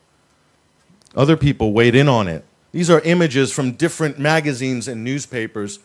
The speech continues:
of Assad as an animal, different types of animals, a jackal, a buzzard. Here he is standing on a pile of skulls. These are just a few, by the way. If you do a search, you can find it's quite an extensive portfolio of,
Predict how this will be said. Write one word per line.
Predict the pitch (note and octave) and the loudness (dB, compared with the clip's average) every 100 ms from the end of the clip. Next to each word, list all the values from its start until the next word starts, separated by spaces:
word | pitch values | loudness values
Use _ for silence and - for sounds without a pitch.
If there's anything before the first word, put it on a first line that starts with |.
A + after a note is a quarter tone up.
| _ _ _ - | _ _ _ -12
of | D3+ D#3+ | -10 -10
Assad | D3+ - C#3 C3 B2 A#2 - | -12 -2 4 6 6 4 -4
as | C3 B2 | -4 -4
an | A#2+ | -4
animal, | A#2+ B2 A#2+ A#2+ A#2 | -2 -2 0 0 -2
different | A#2 - D3+ C3 | -4 -10 -8 -8
types | - E3 D#3+ - | 2 2 2 -2
of | A#2+ | 0
animals, | A#2 A2+ A2 G#2+ | 2 2 -2 -4
a | |
jackal, | G#2+ C3+ B2 A2 A2+ G#2+ G2+ - _ | -4 -2 -2 -2 -4 -4 -6 -12 _
a | G#2+ | -4
buzzard. | B2+ A#2+ A2+ G#2+ G2+ - _ - _ | -4 -2 -4 -4 -6 -16 _ -20 _
Here | C#3+ C#3 | 4 6
he | B2+ | 4
is | A#2 | 2
standing | - B2+ B2 A#2 | 0 0 0 -2
on | A2 A2+ | -4 -6
a | A2 G#2+ G2+ _ | -8 -10 -12 _
pile | - A2+ G#2+ | -4 -2 0
of | G2+ | -2
skulls. | - - D3 C3+ B2+ A#2+ - - _ _ _ _ _ _ _ - | -4 0 2 2 0 -6 -14 -20 _ _ _ _ _ _ _ -4
These | D#3+ F3+ | 0 2
are | |
just | D3 D3 - | 2 -2 -4
a | |
few, | B2+ - D3 C3 A2+ | -8 -6 -2 -2 -2
by | A2 | -4
the | G#2+ | -6
way. | G#2+ A#2+ G#2+ | -4 -4 -4
If | G2 A2+ | -6 -8
you | G#2+ | -6
do | A#2+ | -4
a | A2+ | -4
search, | - B2+ A#2 - - - | -4 -2 -2 -6 -12 -12
you | A#2 | -12
can | A2+ | -10
find | - B2 | -6 -6
it's | A2 - | -6 -8
quite | D#3 B2+ | -4 -4
an | |
extensive | G#2+ - - B2 A2+ A2 | -6 -8 -6 -6 -6 -12
portfolio | - A2 - A2+ G#2+ G#2+ G2 | -10 -12 -10 -8 -4 -4 -4
of, | F2 | -6